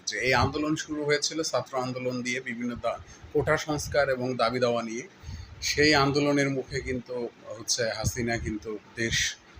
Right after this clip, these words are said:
ত্যাগ করতে বাধ্য হন পদত্যাগপত্র জমা দিয়ে। তারপর এই দেশটা আমরা, আহ, যেভাবে গড়তে চেয়েছিলাম, যে স্বপ্নটা দেখেছিলাম, যে দীর্ঘ সতেরো বছরের যে অনিয়ম, দুর্নীতি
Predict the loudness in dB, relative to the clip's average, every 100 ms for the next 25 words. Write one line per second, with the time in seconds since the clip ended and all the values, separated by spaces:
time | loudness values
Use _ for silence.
0 | -6 2 2 2 -6 0 2 4 2 2
1 | -2 -2 -2 0 0 0 -2 -4 -6 -4
2 | -4 -4 -8 -6 -6 -6 0 2 2 -4
3 | -20 -20 -20 -20 -20 -2 4 4 8 10
4 | 12 10 6 6 6 6 0 0 2 4
5 | 4 8 10 10 10 6 4 2 4 6
6 | 6 4 2 2 0 -2 0 0 2 2
7 | 2 0 0 -2 -4 -18 -2 2 4 2
8 | 2 6 6 6 4 2 2 -2 0 0
9 | 0 -2 0 2 2 2 -2 0 -2 -2
10 | -4 -4 0 -2 2 0 0 -2 2 2
11 | 2 0 -2 -2 -2 -2 0 2 2 2
12 | 2 2 0 -2 -2 0 -2 -2 -4 -4